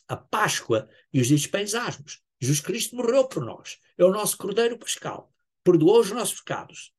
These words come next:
Sofreu por nós. Nós igualmente.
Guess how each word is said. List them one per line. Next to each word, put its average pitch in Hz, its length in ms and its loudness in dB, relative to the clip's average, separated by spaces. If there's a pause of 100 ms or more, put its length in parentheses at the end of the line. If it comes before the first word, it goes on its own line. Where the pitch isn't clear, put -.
(120)
Sofreu 254 540 2
por 135 180 -2
nós. - 360 -14 (1000)
Nós 107 380 -6
igualmente. 143 760 -8